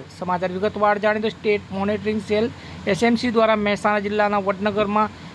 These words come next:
એક મોટી રેડ હાથ ધરવામાં આવી હતી, જેમાં સત્તર કિલો ત્રણસો ત્યાસી ગ્રામ ગાંજો જપ્ત કરવામાં આવ્યો હતો.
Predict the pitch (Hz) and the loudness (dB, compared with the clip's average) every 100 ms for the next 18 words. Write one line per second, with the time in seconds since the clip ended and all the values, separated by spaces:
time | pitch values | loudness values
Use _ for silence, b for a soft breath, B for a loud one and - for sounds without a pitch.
0 | - 220 226 226 214 214 214 196 165 196 | -2 0 2 2 2 4 2 2 0 -2
1 | 185 202 208 214 185 196 190 190 196 170 | -2 2 2 0 0 0 0 0 -2 0
2 | 180 175 185 - 208 - 214 233 254 B | 0 0 -2 -2 -4 0 4 4 4 B
3 | - - 202 190 226 - 196 185 170 226 | -10 0 0 2 -2 0 0 0 -2 -2
4 | 208 208 202 180 185 208 190 196 208 190 | 0 2 2 0 2 2 0 -2 -2 2
5 | 185 185 185 170 170 170 175 | 2 4 2 2 2 0 -2